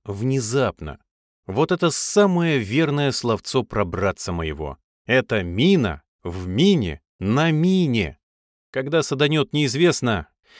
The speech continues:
и от этого всегда некоторое напряжение и нервозность, продолжил я. «Так себе характеристика», искренне, кажется, расстроился он. «Ладно, хватит об этом. Ты давай вот что мне скажи.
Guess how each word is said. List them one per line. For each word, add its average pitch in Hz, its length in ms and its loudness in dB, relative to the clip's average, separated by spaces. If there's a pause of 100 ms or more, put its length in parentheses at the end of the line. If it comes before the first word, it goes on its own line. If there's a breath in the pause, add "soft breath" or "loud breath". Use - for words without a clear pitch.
(100)
и 160 80 -4
от 156 140 0
этого 160 260 2
всегда 135 540 0
некоторое 135 520 0
напряжение 117 720 0
и 131 160 -4
нервозность, 92 800 -4 (200)
продолжил 82 500 -8
я. 78 260 -8 (640)
«Так 151 400 4
себе 160 320 2
характеристика», 127 1000 0 (380)
искренне, 139 520 -2
кажется, 123 420 0
расстроился 101 640 -2
он. 82 260 -4 (440)
«Ладно, 110 500 -2 (140)
хватит - 400 -2
об 101 160 0
этом. 92 280 -4 (520 loud breath)
Ты 185 160 4
давай 175 300 4
вот 151 220 2
что - 160 -2
мне 120 140 0
скажи. 82 460 -2